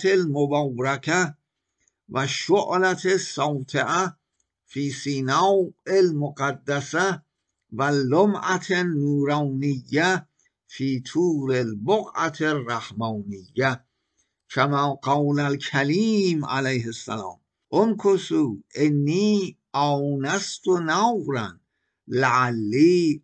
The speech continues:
آتیکم منها بقبس أو لعلکم منها تصطلون". فالماء الفائز من حقيقة الجود على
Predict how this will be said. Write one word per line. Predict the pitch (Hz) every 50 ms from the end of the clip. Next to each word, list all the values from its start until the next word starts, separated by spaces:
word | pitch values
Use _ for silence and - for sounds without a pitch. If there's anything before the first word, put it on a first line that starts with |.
| -
آتیکم | - 143 143 139 143 143 147 147 - 147 143 143 151 147 147 - 143 139 139
منها | 143 147 139 139 143 139 143 135 123 135 156 180 208 202 151 - -
بقبس | 135 139 135 - 147 190 226 226 226 202 185 147 - - 135 117 98 87 82 _ _ _ _ _ _ _ _ _ _ _ _ - -
أو | 139 170 202 196 160 - -
لعلکم | 107 120 135 139 131 131 123 127 123 120 117 117 120 120 113 - - 131 139 165 170 160 135 - _ 98
منها | 104 123 127 123 113 110 110 113 120 135 151 175 175 -
تصطلون". | - - 120 117 - - - - 110 107 110 143 175 190 160 117 - - _ _ _ _ _ _ _ _ _ _ _ _ _ _ _ _
فالماء | _ - - 135 143 143 143 139 139 147 160 190 220 233 233 226 220 214 196 - - 196 208 214
الفائز | 214 196 180 - 202 208 202 202 196 190 - - - 196 196 196 185 165 143 117 104
من | 120 135 139 139 139
حقيقة | 131 - 151 147 139 135 139 143 147 139 143 - 139 139 - -
الجود | 143 139 143 135 127 107 117 156 202 220 220 208 180 156 135 - - - - - - -
على | - 117 120 127 160 185 196 202 196 196 190 185 180 160 143